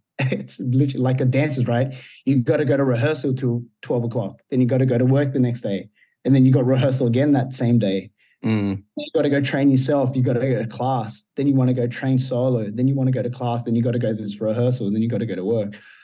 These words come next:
Speaker 2: Yeah.
Speaker 1: Um, fast forward, man, you get given a choice to fight.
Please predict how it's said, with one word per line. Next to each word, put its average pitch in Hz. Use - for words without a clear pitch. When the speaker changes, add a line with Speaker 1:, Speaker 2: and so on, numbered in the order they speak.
Speaker 2:
Yeah. 107
Speaker 1:
Um, 131
fast 135
forward, 139
man, 135
you 120
get 120
given 135
a 117
choice 131
to -
fight. 127